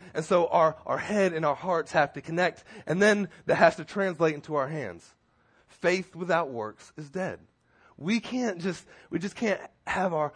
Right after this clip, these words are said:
our heads and hearts and then, and then sit back and do nothing. There's, there's something beautiful about when we get active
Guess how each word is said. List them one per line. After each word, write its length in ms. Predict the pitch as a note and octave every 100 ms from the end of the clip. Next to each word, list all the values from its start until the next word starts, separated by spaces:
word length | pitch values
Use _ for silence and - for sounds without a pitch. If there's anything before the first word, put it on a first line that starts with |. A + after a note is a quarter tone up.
| -
our 120 | - E3
heads 180 | G3+
and 80 | F3
hearts 180 | F3+ F#3
and 100 | F3+
then, 60 | E3+
and 120 | E3
then 100 | F3
sit 280 | D#3+ - G3
back 240 | E3+ E3+
and 80 | E3
do 120 | D#3
nothing. 380 | D#3 F3 F3+ D3 - - - - - D#3 -
There's, 240 | E3+ F#3+ -
there's 200 | F3+ E3+
something 380 | A#3+ G#3+ F#3+
beautiful 380 | E3+ F3+ G3+ F3
about 240 | D#3+ D3+ C#3+
when 160 | D#3
we 180 | D3+ D3+
get 420 | C3 D3 C3 F3+
active 500 | - D#3 E3 A2 F2+